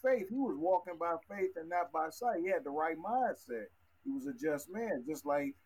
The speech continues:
you know what I'm saying, when the Lord said in Second Corinthians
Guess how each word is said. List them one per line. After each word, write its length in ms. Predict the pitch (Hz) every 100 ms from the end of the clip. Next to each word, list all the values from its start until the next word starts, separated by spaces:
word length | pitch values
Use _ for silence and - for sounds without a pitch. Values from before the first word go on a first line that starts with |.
| _ _
you 100 | 165
know 60 | 160
what 40 |
I'm 40 | 151
saying, 400 | - 160 156 147
when 140 | 147
the 60 | 139
Lord 280 | 151 151 147
said 260 | 160 156
in 100 | 139
Second 400 | 135 170 151 147 -
Corinthians 760 | 151 160 214 208 311 - 135